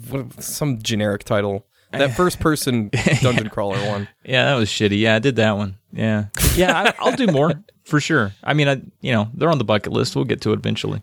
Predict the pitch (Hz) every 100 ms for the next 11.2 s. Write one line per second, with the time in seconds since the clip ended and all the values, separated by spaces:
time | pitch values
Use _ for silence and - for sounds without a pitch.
0 | - 262 262 233 - - 160 - 165 147
1 | 139 135 - 143 131 127 113 113 107 117
2 | 110 107 104 101 101 98 92 90 - -
3 | _ 127 - - - 127 123 107 104 107
4 | 101 101 98 139 139 - 147 131 - 190
5 | 220 240 208 175 143 131 135 123 104 104
6 | 107 - - - 120 107 131 127 135 143
7 | 135 123 - - - 127 131 110 131 110
8 | 123 123 127 117 - - 131 131 127 113
9 | 110 113 101 127 123 123 117 110 120 127
10 | 117 123 135 - 123 123 135 135 - 139
11 | 139 147